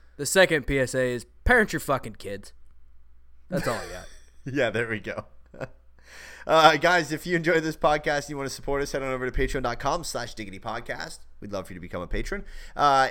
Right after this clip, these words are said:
Speaker 2: and another way you can support us is heading on over to audibletrial dot com slash diggity, where you can get a free audiobook download and thirty-day free trial.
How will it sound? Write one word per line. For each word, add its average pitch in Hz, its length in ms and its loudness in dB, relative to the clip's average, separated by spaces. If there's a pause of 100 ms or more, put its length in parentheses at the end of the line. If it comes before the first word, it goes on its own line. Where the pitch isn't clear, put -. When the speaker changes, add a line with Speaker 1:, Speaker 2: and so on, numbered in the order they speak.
Speaker 2:
and 170 260 0
another 147 240 -4
way 160 80 -2
you 139 60 -4
can 123 100 -12
support 151 260 -2
us 151 120 -8
is 120 100 -10
heading 123 220 -6
on 123 80 -4
over 127 120 -4
to 117 100 -2
audibletrial 104 680 -6
dot 92 180 -4
com 98 300 -6
slash 101 300 -6
diggity, 107 280 -4
where 85 100 -6
you 90 60 -6
can 95 100 -8
get 104 120 -2
a 87 40 -8
free - 280 -6
audiobook 107 420 -4
download 104 420 -4
and 80 280 -14
thirty-day 95 380 -10
free 90 180 -16
trial. - 400 -10